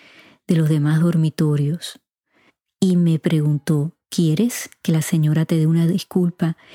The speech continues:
Y, y le dije, "Si lo siente de verdad, si ella entiende qué fue lo que hizo mal", porque, mi gente, a veces obligamos a las personas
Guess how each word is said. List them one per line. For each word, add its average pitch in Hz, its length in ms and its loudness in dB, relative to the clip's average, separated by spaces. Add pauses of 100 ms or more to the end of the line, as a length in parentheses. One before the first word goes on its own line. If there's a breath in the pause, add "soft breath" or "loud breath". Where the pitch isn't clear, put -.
(560 loud breath)
Y, - 360 -2
y 208 140 0
le 208 120 0
dije, 214 240 0
"Si - 220 -2
lo 202 140 0
siente 247 540 -2
de 208 120 -2
verdad, 165 360 -2
si - 220 -2
ella 240 200 0
entiende 202 1040 0 (640)
qué 196 120 -2
fue 196 200 -2
lo 196 140 0
que 170 100 -4
hizo 160 280 -2
mal", 156 320 -2 (440 loud breath)
porque, 180 600 0 (920)
mi 208 140 2
gente, 214 280 2
a 170 40 2
veces 233 300 0
obligamos 175 920 0 (100)
a 170 80 -2
las 156 140 0
personas 170 840 -2